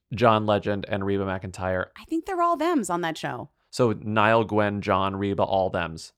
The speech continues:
Speaker 1: on The Voice. This is The
Speaker 2: Yeah.
Speaker 1: Voice. What happened to Chance the Rapper? Wasn't he on there for a little bit?
Speaker 2: He was, and he was good too.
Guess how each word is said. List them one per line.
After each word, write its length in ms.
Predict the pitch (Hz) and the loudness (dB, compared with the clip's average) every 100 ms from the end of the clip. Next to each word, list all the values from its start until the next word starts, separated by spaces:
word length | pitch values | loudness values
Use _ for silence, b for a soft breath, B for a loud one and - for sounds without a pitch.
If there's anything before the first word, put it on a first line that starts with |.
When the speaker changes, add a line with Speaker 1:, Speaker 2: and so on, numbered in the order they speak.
| _ | _
Speaker 1:
on 160 | 95 92 | -6 -6
The 40 | |
Voice. 320 | 87 85 - | -6 -8 -10
This 200 | - 123 | -10 -6
is 80 | - | 0
The 120 | 190 | 2
Speaker 2:
Yeah. 80 | 185 | 4
Speaker 1:
Voice. 260 | 196 196 - | 2 0 -4
What 80 | - | -6
happened 140 | 254 247 | -4 -4
to 60 | |
Chance 220 | - 151 135 | -2 -4 -2
the 60 | 131 | 0
Rapper? 220 | 120 98 | 0 -2
Wasn't 220 | 117 160 | -2 -4
he 80 | 175 | -4
on 100 | 165 | -4
there 140 | 165 | -4
for 120 | 165 165 | -4 -4
a 60 | |
little 140 | 165 165 | -4 -2
bit? 200 | 175 185 _ _ _ _ _ _ _ | -4 -6 _ _ _ _ _ _ _
Speaker 2:
He 180 | 233 214 | -10 -6
was, 440 | 175 127 65 - | -4 -4 -8 -10
and 100 | 233 | -2
he 60 | 302 | 0
was 160 | 359 | 0
good 180 | - 330 | -4 -8
too. 320 | - 330 - | -8 -8 -10